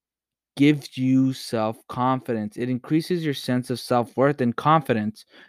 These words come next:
You start taking full ownership of your goals you have to set to achieve. You may become a firm believer that your destiny is in your hands. You perceive to control your own fate.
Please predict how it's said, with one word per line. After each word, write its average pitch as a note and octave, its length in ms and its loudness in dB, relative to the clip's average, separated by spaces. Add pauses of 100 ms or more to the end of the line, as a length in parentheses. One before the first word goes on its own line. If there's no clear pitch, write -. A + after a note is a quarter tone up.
You A#2+ 80 -4
start C#3+ 260 2
taking D3 300 0
full G3 240 8
ownership D3+ 480 2
of A#2+ 180 -6
your D#3+ 200 4
goals B2 340 0
you C3 140 0
have C3 260 -2 (120)
to A#2+ 100 -8
set - 460 -2
to A2+ 200 0
achieve. C3+ 540 -2 (580)
You C#3 160 4
may D#3 140 6
become C#3+ 400 4
a C3 80 2
firm D#3 320 0
believer D3 360 6
that C3 140 4
your A#2+ 100 4
destiny C#3 460 -2
is B2+ 140 -2
in B2 180 2
your D#3 180 4
hands. A2+ 560 0 (320)
You F3 220 4
perceive C#3 480 0
to C3 100 -2
control C3 440 0
your B2 360 6
own A#2+ 220 2
fate. G#2 340 -6